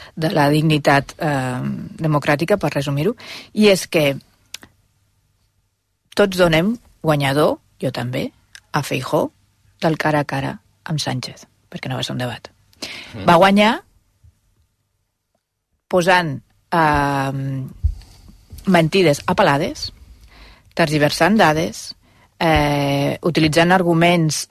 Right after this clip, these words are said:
Speaker 1: eh, d'aquests més viscerals, que això està en el seu dret, només faltaria,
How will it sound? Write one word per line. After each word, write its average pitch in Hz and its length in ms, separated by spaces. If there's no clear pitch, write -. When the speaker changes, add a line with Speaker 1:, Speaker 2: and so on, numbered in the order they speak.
Speaker 1:
eh, 135 720
d'aquests 135 680
més 143 440
viscerals, 135 540
que 139 140
això 139 160
està 139 220
en 131 80
el 127 80
seu 143 160
dret, 143 160
només 143 240
faltaria, 147 400